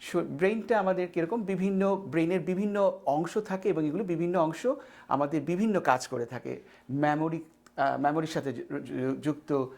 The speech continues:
থিংকিং প্রসেসের সাথে যুক্ত, প্রবলেম সলভিংয়ের সাথে যুক্ত, বিহেভিয়ারের সাথে যুক্ত। এখন এই জায়গায় যে বিভিন্ন এরিয়াতে, ব্রেনের যে বিভিন্ন এরিয়াগুলো আছে, যে জায়গাগুলোতে ড্যামেজ হয়,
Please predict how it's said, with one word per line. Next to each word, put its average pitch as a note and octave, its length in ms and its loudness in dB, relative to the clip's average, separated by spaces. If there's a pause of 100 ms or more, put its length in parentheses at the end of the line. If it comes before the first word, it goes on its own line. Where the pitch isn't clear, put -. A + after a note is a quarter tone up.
(300)
থিংকিং G#3 340 0
প্রসেসের D3+ 440 2
সাথে C#3 240 -4 (140)
যুক্ত, C#3 340 -4
প্রবলেম E3 400 2
সলভিংয়ের F3 480 0
সাথে B2 260 -6
যুক্ত, B2+ 320 -4
বিহেভিয়ারের D3 680 0
সাথে A#2 240 -6
যুক্ত। A2 380 -6 (640)
এখন - 340 0 (560)
এই G#3+ 220 4
জায়গায় F#3 400 4
যে E3 300 2
বিভিন্ন G#3+ 640 -2
এরিয়াতে, E3+ 520 2
ব্রেনের D#3 360 0
যে D3+ 100 -2
বিভিন্ন F3 360 0
এরিয়াগুলো D3 540 2
আছে, A#2+ 240 0
যে C#3+ 180 -2
জায়গাগুলোতে E3 520 0
ড্যামেজ D3 520 0
হয়, C#4 200 2